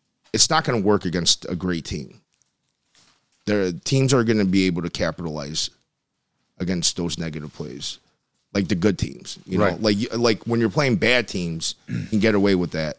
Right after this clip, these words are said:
Speaker 1: I mean, not that New England's a bad team.
Speaker 2: Well
Speaker 1: I thought that was a pretty, really, really solid win, but it's just,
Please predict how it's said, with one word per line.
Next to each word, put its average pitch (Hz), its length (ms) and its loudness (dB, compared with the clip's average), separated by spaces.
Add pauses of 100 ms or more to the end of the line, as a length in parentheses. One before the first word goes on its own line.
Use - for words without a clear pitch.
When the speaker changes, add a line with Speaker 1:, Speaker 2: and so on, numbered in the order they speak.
Speaker 1:
I 104 80 0
mean, 107 160 6
not 117 160 4
that 107 300 2
New 110 260 2
England's 101 280 4
a 92 60 0
bad 90 320 -2
team. 85 320 -4
Speaker 2:
Well 110 240 -2
Speaker 1:
I 110 140 2
thought 127 160 4
that 113 80 6
was 101 140 2
a 101 40 -2
pretty, 95 380 2
really, 90 500 0 (380)
really 101 180 4
solid 95 480 2
win, 90 300 -2 (480)
but 131 140 4
it's 131 120 2
just, - 280 2